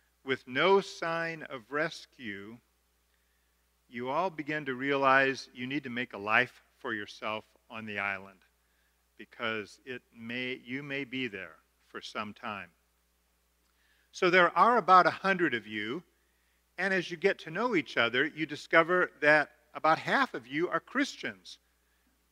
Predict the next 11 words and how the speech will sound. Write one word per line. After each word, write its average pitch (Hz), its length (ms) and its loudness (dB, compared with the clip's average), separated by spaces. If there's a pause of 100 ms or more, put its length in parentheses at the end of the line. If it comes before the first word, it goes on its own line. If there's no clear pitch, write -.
(120)
but 131 140 -6
from 139 200 0
a 120 80 0
wide 165 520 10
variety 135 720 2
of 113 160 -8
denominations. 110 1160 -6 (1080)
The 143 60 -8
Christians 226 640 -2
have 165 300 4
Bibles, 131 760 6